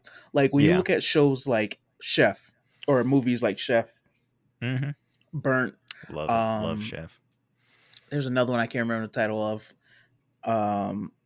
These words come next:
Speaker 2: Who's
Speaker 1: but,
Speaker 2: in it?
Speaker 1: like,
Speaker 2: Do you
Speaker 1: uh,
Speaker 2: remember?
Speaker 1: I can't remember.
Speaker 2: Okay.
Speaker 1: I seen it so long ago.
Speaker 2: Oh.
Speaker 1: Um, but, like, all the, all these,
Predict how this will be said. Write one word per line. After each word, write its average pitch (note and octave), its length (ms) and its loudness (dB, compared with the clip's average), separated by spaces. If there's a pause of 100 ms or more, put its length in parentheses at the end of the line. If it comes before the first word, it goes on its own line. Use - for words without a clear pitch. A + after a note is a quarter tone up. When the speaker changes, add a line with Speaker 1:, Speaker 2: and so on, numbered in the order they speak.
(380)
Speaker 2:
Who's G#2 180 -6
Speaker 1:
but, C#3+ 180 6
Speaker 2:
in - 40 -4
it? C#3 40 4
Speaker 1:
like, A#2+ 180 4 (600)
Speaker 2:
Do - 60 0
you - 60 2
Speaker 1:
uh, G#2 340 0
Speaker 2:
remember? C#3 280 -8 (720)
Speaker 1:
I A#2 100 -12
can't A2 240 -12
remember. G2 460 -16 (580)
Speaker 2:
Okay. A#2+ 300 -6
Speaker 1:
I A#2+ 80 4
seen C#3 220 -2
it A#2 60 -6
so A#2 200 -4
long G2+ 260 -8
ago. G#2 280 -10 (520)
Speaker 2:
Oh. B2 80 4
Speaker 1:
Um, A2 500 0 (380)
but, C#3+ 100 6
like, D3 200 6
all F3 180 8
the, G3 160 8
all D#3 220 6
these, E3+ 440 -2